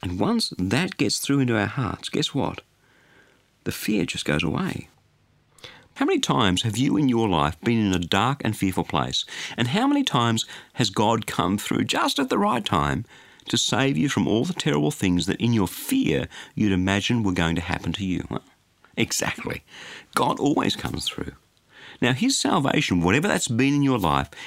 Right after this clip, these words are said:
his way of plucking you out of that mess isn't always the ideal outcome that you'd imagined in your mind. It's not always the live happily ever after ending. No, more often, it's much better than that. Because in our suffering,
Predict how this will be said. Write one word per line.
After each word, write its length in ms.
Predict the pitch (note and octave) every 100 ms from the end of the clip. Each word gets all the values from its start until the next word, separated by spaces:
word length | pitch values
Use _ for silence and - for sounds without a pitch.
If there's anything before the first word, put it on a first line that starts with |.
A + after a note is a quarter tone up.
| - _ -
his 260 | - A#3+
way 300 | F3 D3+ E3
of 140 | D3 - -
plucking 460 | - - F3+ C#3
you 120 | B2+
out 160 | A#2 A#2
of 60 | A2
that 140 | E2+
mess 460 | A2 D3+ - - - - - -
isn't 280 | - A#3 C4
always 440 | - C#3+ C#3 C#3
the 160 | - -
ideal 580 | G#2+ B2 G#2 G#2+ A#2 -
outcome 400 | - A2 - G#2
that 140 | F2+ G2+
you'd 160 | G2
imagined 420 | F2 E2+ E2 - D2
in 80 |
your 80 | C#2+
mind. 480 | C#2+ - B3+ - - - - - -
It's 140 | - C3
not 140 | D#4
always 320 | C#4 F#3+ C#3
the 100 | A2
live 220 | G#2+ A#2+
happily 400 | G#2+ A2+ - G2+
ever 160 | E2+ -
after 340 | - D2+ - - -
ending. 420 | A#3+ A3+ D3+ D2 - - - - -
No, 360 | - - D#4 E4
more 260 | G#3 F3+
often, 500 | G3 B3 - C2+ F#2+ - - -
it's 180 | C#3+ C3
much 300 | C3+ E3+ -
better 240 | D#3 D3+
than 160 | G#2 D#2+
that. 200 | B1+ - - - - - -
Because 260 | G#2+ A2 -
in 180 | G#2+
our 120 | F#3+ G#3+
suffering, 520 | - D#2+ - D2